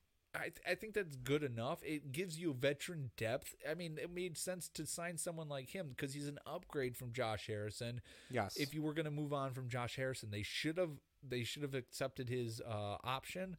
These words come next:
Speaker 2: Yes.
Speaker 1: to
Speaker 2: I don't know
Speaker 1: bring
Speaker 2: why
Speaker 1: Josh
Speaker 2: they, I
Speaker 1: Harrison
Speaker 2: still don't
Speaker 1: back
Speaker 2: know
Speaker 1: and
Speaker 2: why they
Speaker 1: have him as
Speaker 2: didn't.
Speaker 1: depth piece.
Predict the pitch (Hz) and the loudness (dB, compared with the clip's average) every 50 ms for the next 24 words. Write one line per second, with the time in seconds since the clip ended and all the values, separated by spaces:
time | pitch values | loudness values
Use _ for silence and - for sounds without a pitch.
0 | - - 120 131 123 107 104 - - - 143 123 127 180 226 262 240 190 175 180 | -6 0 4 6 6 6 6 4 -2 -6 0 4 8 10 12 12 12 12 12 12
1 | 180 147 147 143 143 170 - - 147 135 - 208 175 147 139 135 139 139 127 127 | 12 12 12 10 10 8 8 8 6 10 10 10 10 10 10 8 8 8 8 8
2 | 123 156 151 131 110 107 117 117 113 117 107 98 _ - 110 107 95 87 - - | 10 8 8 8 4 0 0 2 2 2 2 0 _ -6 -4 -2 -2 -4 -4 -8